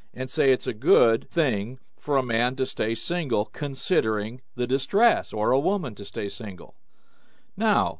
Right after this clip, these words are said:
that is in the face of the general thrust of Scripture, which says it's not good for a man to be alone.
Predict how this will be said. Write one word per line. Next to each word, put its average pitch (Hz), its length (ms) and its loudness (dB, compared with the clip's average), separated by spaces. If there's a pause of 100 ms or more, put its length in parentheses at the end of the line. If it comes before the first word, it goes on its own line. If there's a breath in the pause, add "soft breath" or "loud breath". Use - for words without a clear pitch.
that 196 300 8
is 151 180 4
in 139 160 0
the 117 100 0
face 190 540 4
of 120 240 -2
the 110 100 -2
general 113 920 2
thrust 135 440 4
of 107 120 -4
Scripture, 139 520 2
which 117 240 0
says 104 320 0
it's 107 220 -6
not 127 380 0
good 120 260 0
for 107 140 -2
a 95 80 0
man 135 320 -4
to 147 100 -4
be 131 160 -2
alone. 107 540 2